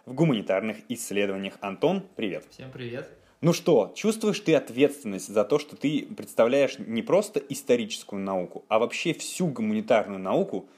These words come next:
Speaker 1: в нашем подкасте, потому что ты первый.
Speaker 2: Да, это большая ответственность, мне кажется. В целом-то это классно,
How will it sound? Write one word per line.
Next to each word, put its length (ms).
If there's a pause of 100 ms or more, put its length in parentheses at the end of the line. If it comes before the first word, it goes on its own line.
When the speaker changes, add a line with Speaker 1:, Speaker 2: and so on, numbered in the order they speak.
(140)
Speaker 1:
в 80
нашем 340
подкасте, 520
потому 200
что 160
ты 180
первый. 440 (540)
Speaker 2:
Да, 280
это 680
большая 420
ответственность, 560
мне 80
кажется. 540 (500)
В 60
целом-то 320
это 140
классно, 460